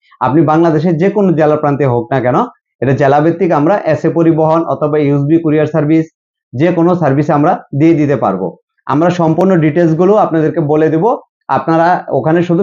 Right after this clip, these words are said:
ফিটিং করে নেবেন। মানে টোটাল প্যাকেজ আমরা এখান থেকে দিয়ে দিব, আপনি সোলার স্ট্রাকচারটা বসাবেন, বসায়ে শুধু লাইন কানেকশনগুলো দিয়ে দিবেন, আপনার আর কোনো কিছুর প্রয়োজন নেই। আমরা সম্পূর্ণ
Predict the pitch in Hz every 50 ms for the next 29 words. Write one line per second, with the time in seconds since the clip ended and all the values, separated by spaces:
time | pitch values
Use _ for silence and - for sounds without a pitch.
0 | 190 - 185 160 165 160 147 - 139 120 117 110 104 90 90 85 80 - _ _
1 | _ _ _ _ _ - 147 160 160 165 170 165 202 202 196 202 196 180 196 220
2 | 208 220 214 208 208 214 185 202 214 202 214 190 214 208 202 220 214 190 226 226
3 | 262 269 - - 208 202 185 - - 180 180 185 185 185 170 175 - 190 180 180
4 | - 196 190 - 208 170 156 156 151 185 185 185 233 285 302 302 302 - _ _
5 | _ _ _ - 143 156 165 160 - 208 233 262 294 311 - - _ _ _ _
6 | _ _ - - 180 175 190 170 165 160 170 180 185 175 196 175 175 165 175 175
7 | 160 165 151 151 147 139 131 143 139 123 117 104 101 101 107 123 - - 170 160
8 | 160 156 156 - 175 165 156 135 147 139 151 143 127 - 139 131 120 117 113 107
9 | 104 98 90 85 87 _ _ _ _ _ _ _ - 120 127 143 170 170 170 165
10 | 160 165 160 170 180 190